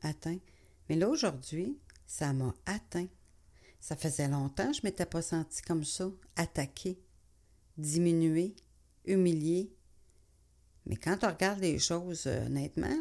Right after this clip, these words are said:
là, on peut enlever une coupe de coche là-dessus, là. Mais c'est tout mon mindset, c'est tout, c'est,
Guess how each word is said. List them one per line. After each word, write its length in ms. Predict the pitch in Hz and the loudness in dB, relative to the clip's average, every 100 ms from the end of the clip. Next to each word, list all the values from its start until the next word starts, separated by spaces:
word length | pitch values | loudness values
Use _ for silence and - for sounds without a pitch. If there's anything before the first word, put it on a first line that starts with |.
| 294 | 0
là, 180 | 269 277 226 - - - - - - - - - - - - - | -2 -4 -8 -18 -20 -20 -20 -20 -20 -20 -20 -20 -20 -20 -20 -8
on 80 | 135 | -4
peut 140 | 156 | 0
enlever 240 | 165 165 180 | 2 4 2
une 100 | 170 | 2
coupe 200 | 175 156 | -4 -2
de 100 | 160 | -2
coche 340 | - - - | -2 -6 -8
là-dessus, 380 | - - - - | -10 -12 -12 -12
là. 100 | - - - - - - _ _ - _ _ _ | -12 -20 -20 -20 -20 -20 _ _ -20 _ _ _
Mais 80 | 156 | -4
c'est 240 | - 165 | -2 -2
tout 140 | - 359 208 | -2 0 4
mon 140 | 165 | 4
mindset, 560 | 151 139 139 - 202 208 | 4 2 0 -4 -4 -6
c'est 380 | - 175 - - | -4 -4 -4 -10
tout, 260 | 302 311 - - - - - - _ _ _ _ _ | -6 -6 -8 -20 -20 -20 -20 -20 _ _ _ _ _
c'est, 320 | - - - | -10 -8 -8